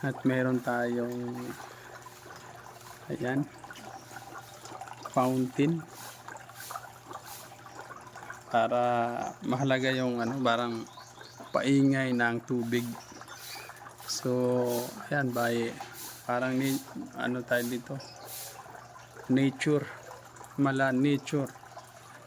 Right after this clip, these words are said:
So, mga kapatid, alam nyo ba si Jesus Christ? Pag bumabati siya palagi,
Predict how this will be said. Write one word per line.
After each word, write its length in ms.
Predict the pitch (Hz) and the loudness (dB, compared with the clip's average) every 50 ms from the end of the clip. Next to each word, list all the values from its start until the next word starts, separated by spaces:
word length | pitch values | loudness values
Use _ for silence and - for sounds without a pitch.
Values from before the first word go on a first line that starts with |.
| - - - - - - - - - - - - - - - - - - - - - - - - - - - - | -18 -18 -18 -18 -18 -16 -16 -16 -16 -16 -18 -18 -16 -16 -16 -18 -16 -16 -14 -14 -12 -12 -14 -14 -14 -10 -6 -2
So, 460 | - - 139 139 139 131 127 117 - - - - - - - - - - - - | 2 4 4 6 6 4 4 2 2 0 -4 -6 -10 -12 -14 -16 -16 -10 0 6
mga 320 | 127 165 190 190 180 175 | 6 8 8 6 4 2
kapatid, 320 | 170 - 151 - 147 131 135 | 2 0 0 0 0 2 4
alam 240 | 147 160 165 156 156 | 4 4 4 4 4
nyo 180 | 147 143 135 | 2 2 4
ba 140 | 143 143 139 | 2 2 2
si 340 | - - 131 127 123 120 117 117 | 2 0 0 0 0 0 -2 0
Jesus 560 | 120 139 139 135 - - 139 127 - - 160 - | 2 4 4 4 4 2 0 0 0 -2 -4 -2
Christ? 680 | - 120 120 120 117 - - - - - - - - - - - - - - - - - - - - - - - - - - | 0 0 2 2 0 -2 -2 -2 -2 -2 -4 -6 -10 -14 -20 -20 -18 -18 -18 -18 -18 -20 -20 -20 -20 -20 -20 -20 -12 0 4
Pag 160 | 143 139 147 151 | 4 6 6 4
bumabati 960 | 143 131 123 120 123 139 147 156 147 143 143 143 156 156 156 - - 147 143 | 0 -2 -2 0 4 4 6 6 6 4 4 6 6 4 4 2 0 -2 0
siya 240 | 143 - - 143 127 | 0 0 0 0 -2
palagi, 640 | - - 127 131 139 143 143 143 135 123 113 - | 0 0 0 2 2 2 2 2 0 -2 -4 -4